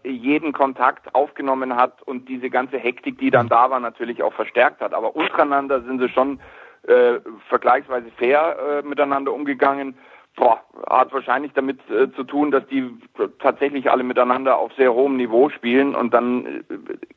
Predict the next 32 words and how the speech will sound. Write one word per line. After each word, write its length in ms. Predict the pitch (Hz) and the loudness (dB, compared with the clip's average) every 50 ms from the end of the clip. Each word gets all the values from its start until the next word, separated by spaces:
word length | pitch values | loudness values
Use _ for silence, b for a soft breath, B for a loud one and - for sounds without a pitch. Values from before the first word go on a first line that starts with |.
| _ _ _ - | _ _ _ -2
keine 300 | - 127 120 123 123 113 | 0 0 2 0 -2 -6
Sicherungen 480 | 127 135 156 135 110 110 110 110 107 | -4 0 0 2 2 0 -2 -6 -2
durchbrennen. 600 | - 113 110 107 - - - 104 104 107 98 123 b b b b b b b b _ | 2 2 2 2 2 0 0 0 0 0 -2 -10 b b b b b b b b _
Wir 100 | - 98 | -8 -4
reden 160 | 101 113 123 | -2 0 2
ja 80 | 123 117 | 2 2
immer 180 | - 135 139 139 | 2 2 2 2
noch 200 | 135 123 123 135 | 2 0 -2 0
über 180 | 113 113 110 | 0 0 0
zweite 300 | - - 110 110 113 127 | 2 2 0 0 0 -2
Runde 260 | 113 113 131 135 131 | -4 -4 -2 -2 -2
D 140 | 110 110 110 | -2 -2 -4
F 100 | 110 - | -4 0
B-Pokal 540 | - 123 - - 123 110 - 104 104 107 98 | 0 0 0 0 -2 0 2 2 2 2 0
und 180 | - - 104 107 | -4 -8 -8 -8
nicht, 240 | 110 107 107 110 - - B B B B B B B B B _ | -8 -8 -8 -10 -14 -20 B B B B B B B B B _
weiß 180 | - - 107 113 | -2 -2 -2 -2
ich 100 | 113 104 | -4 -8
nicht, 280 | 104 98 95 - - - | -8 -8 -8 -8 -2 0
Halbfinale, 500 | 113 117 113 - 110 107 107 107 110 110 | 0 0 0 -4 -6 -2 0 0 0 -2
Finale, 640 | 107 - 107 110 110 113 117 117 113 113 110 107 - - _ - - _ - | -4 -4 -2 0 0 0 0 0 -2 -2 -2 -4 -8 -14 _ -20 -20 _ -12
äh, 40 | - 65 - - - - - | -10 -10 -8 -8 -10 -10 -6
andere 360 | - - - - 139 139 123 123 | -4 0 0 0 0 2 0 0
Ligen, 440 | 117 110 113 110 98 101 101 107 | 0 0 -2 -6 -6 -8 -10 -4
Gottes 280 | - 101 101 - - - - - | -2 -2 -2 -2 -4 -8 -2 0
Willen. 240 | 101 98 143 131 | 0 0 0 0
Aber 320 | 98 98 98 95 107 104 - _ _ _ _ _ _ _ _ _ _ _ B B B B B B B B B - | 0 2 2 2 2 0 -2 _ _ _ _ _ _ _ _ _ _ _ B B B B B B B B B 0
der, 160 | - - - 139 131 117 139 - | 2 2 0 -2 -12 -12 -6 -4
zu 80 | 160 147 | -4 -2
diskutieren 640 | 127 165 160 - - 165 - 160 175 202 214 208 | 0 -2 -2 -2 -2 -4 0 2 2 2 2 0
ist 160 | 170 208 - | -4 -4 -2
ja, 320 | 214 196 202 202 202 190 | 0 2 4 2 2 0